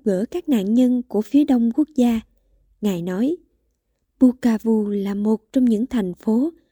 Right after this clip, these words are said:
mà giới truyền thông quốc tế hầu như không bao giờ đề cập đến. Ở những nơi này và ở những nơi khác, nhiều người bị bắt làm con tin bởi sự độc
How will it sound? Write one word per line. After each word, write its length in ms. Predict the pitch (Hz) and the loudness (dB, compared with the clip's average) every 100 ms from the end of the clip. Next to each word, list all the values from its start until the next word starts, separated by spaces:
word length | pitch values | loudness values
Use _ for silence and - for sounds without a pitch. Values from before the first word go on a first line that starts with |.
| _ | _
mà 100 | 233 | 0
giới 340 | 220 220 285 339 | 4 4 2 2
truyền 220 | - 202 185 | 0 0 0
thông 300 | 220 208 262 | -4 0 -2
quốc 120 | - - | -2 0
tế 340 | 233 262 339 | 0 0 -2
hầu 200 | - 240 | -2 0
như 200 | 202 233 | 2 0
không 260 | 262 311 311 | 0 -2 2
bao 120 | 285 | 2
giờ 300 | 233 208 190 | 2 0 0
đề 160 | 185 180 | -4 -6
cập 220 | - 196 196 | -6 -8 -4
đến. 320 | 208 262 330 _ _ _ _ _ _ _ _ _ _ _ | -2 -2 -6 _ _ _ _ _ _ _ _ _ _ _
Ở 100 | 202 | -2
những 300 | 202 208 190 | 0 0 0
nơi 200 | 262 240 | 2 2
này 300 | 226 208 185 - _ _ | 0 -2 -4 -8 _ _
và 100 | 254 | 0
ở 140 | 233 220 | 2 2
những 300 | 269 247 294 | 2 2 2
nơi 200 | 269 262 | 2 2
khác, 280 | 302 370 - _ _ _ _ _ _ - | -2 -4 -8 _ _ _ _ _ _ 2
nhiều 200 | 254 247 | 4 4
người 340 | 247 233 233 | 4 2 2
bị 160 | 220 208 | -2 -2
bắt 260 | 302 - | -4 -2
làm 240 | 254 202 196 | -2 -2 -4
con 240 | 247 233 | -4 -4
tin 320 | - 254 254 214 _ _ - | -2 0 0 -2 _ _ -6
bởi 280 | 196 180 262 | -4 -6 -6
sự 200 | - 214 | -4 -2
độc 180 | 202 | -4